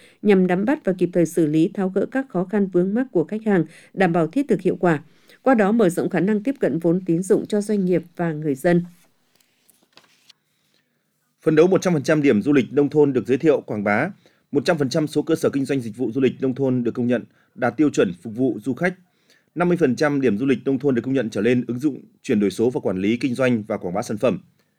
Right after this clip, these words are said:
Speaker 2: Tại mỗi huyện nông thôn mới có tiềm năng du lịch, xây dựng ít nhất một mô hình chuỗi liên kết du lịch nông nghiệp nông thôn đặc thù. Đó là mục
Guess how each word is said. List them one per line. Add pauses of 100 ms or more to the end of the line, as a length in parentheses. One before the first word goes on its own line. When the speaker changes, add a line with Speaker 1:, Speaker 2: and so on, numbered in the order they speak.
(380)
Speaker 2:
Tại
mỗi
huyện
nông
thôn
mới
có
tiềm
năng
du
lịch, (340)
xây
dựng
ít
nhất
một
mô
hình (120)
chuỗi
liên
kết
du
lịch (100)
nông
nghiệp (120)
nông
thôn
đặc
thù. (580)
Đó
là
mục